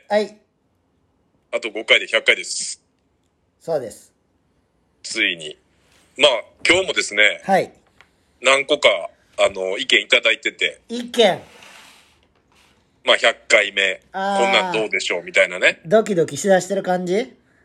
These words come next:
Speaker 2: もうちょっとね、そわそわ。
Speaker 1: あー。
Speaker 2: はい。脱リスナーは、ちょっとね、
Speaker 1: うん。
Speaker 2: ざわついてますよ。百回に向けて。
Speaker 1: あ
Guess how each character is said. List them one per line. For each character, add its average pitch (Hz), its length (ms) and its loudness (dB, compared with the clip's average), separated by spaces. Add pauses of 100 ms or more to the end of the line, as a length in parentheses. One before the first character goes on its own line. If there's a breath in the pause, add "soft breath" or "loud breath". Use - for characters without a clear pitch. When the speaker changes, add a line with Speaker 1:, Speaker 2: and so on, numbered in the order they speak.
(480)
Speaker 2:
も 117 80 -2
う 117 60 0
ち 135 100 4
ょ - 20 2
っ - 20 -2
と 113 120 -2
ね、 104 160 2
そ - 120 0
わ 127 140 6
そ 110 160 -2
わ。 90 240 0
Speaker 1:
あ 175 720 -2 (880)
ー。 107 100 -2
Speaker 2:
は 95 200 4
い。 - 100 -14 (1300)
脱 123 640 0 (380)
リ 135 120 2
ス 117 200 -6
ナ 98 80 2
ー - 20 2 (140)
は、 78 240 -2 (100)
ち 113 120 0
ょ - 20 2
っ - 20 -2
と 92 80 -6
ね、 90 320 -4 (320)
Speaker 1:
う 127 60 -14 (100)
ん。 120 60 -12
Speaker 2:
ざ 113 100 6
わ 110 100 4
つ 113 120 -2
い - 40 2
て 104 60 -4
ま 95 100 -2
す 98 140 -2
よ。 - 140 -6 (220)
百 113 180 2
回 104 100 4
に 92 60 -16
向 90 100 -14
け 87 120 -6
て。 - 200 -12 (640)
Speaker 1:
あ 117 800 -6